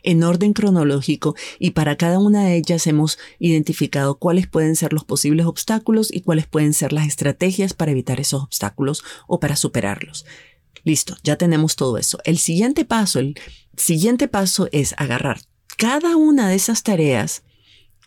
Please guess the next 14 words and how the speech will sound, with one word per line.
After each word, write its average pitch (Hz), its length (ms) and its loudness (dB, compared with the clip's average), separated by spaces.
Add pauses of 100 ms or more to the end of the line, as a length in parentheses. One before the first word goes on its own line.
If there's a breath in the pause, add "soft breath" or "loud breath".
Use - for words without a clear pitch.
(240)
y 233 320 2
trasladarlas 160 680 0
a 165 60 2
tu 160 120 -4
calendario, 139 680 -2 (100)
ponerlas 180 880 2
en 156 240 2
un 151 220 4
bloque 180 480 2
de 254 140 -2
tiempo 202 680 2 (520 loud breath)
en 175 320 2
tu 180 180 -4
calendario. 131 800 -2